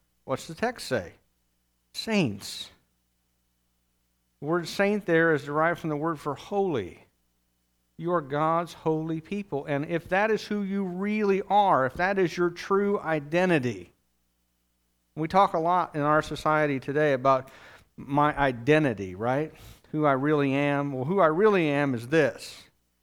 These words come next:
Well, if you're a Christian, who you really are is a member of God's holy people. And so your behavior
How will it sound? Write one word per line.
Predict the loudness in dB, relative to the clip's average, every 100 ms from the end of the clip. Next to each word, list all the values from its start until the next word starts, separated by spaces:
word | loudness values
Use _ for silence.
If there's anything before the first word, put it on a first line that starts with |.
| _ _ _ 4
Well, | 4 4
if | 0 0
you're | 4 4
a |
Christian, | 4 -2 -2 -2 0
who | 2 2
you | 2 2
really | 2 2 4 4 2
are | 2 6 6 8 6 6
is | 2 0
a | 0
member | 2 2 2 2 0
of | -2 -6
God's | 0 2 4 4 2 -4 -18 -20
holy | -4 8 8 8 6 4 0 -6 -20 -16
people. | -6 -2 0 0 -2 -8 -20 _ _ _ _ _ _ _ _ _ _ _ _ _ _ _ _ _ -6
And | -4
so | 0
your | 0 2 0
behavior | 0 -4 0 2 2 -2 -2 -2 -2 -4